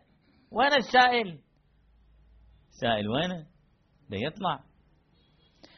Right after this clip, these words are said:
وكان الرجل قد جاوز أسكفة الباب،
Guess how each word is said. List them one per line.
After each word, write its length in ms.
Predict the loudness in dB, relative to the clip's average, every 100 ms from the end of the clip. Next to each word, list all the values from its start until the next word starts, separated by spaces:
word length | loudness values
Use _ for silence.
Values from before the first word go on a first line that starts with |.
| -8
وكان 500 | -4 0 2 4 4
الرجل 580 | 4 2 2 0 0 -2
قد 300 | -2 -4 -2
جاوز 580 | 0 4 6 4 2 0
أسكفة 1040 | -2 -4 -6 -10 0 0 0 -8 -4 -4 -2
الباب، 680 | -2 -2 2 6 6 4 0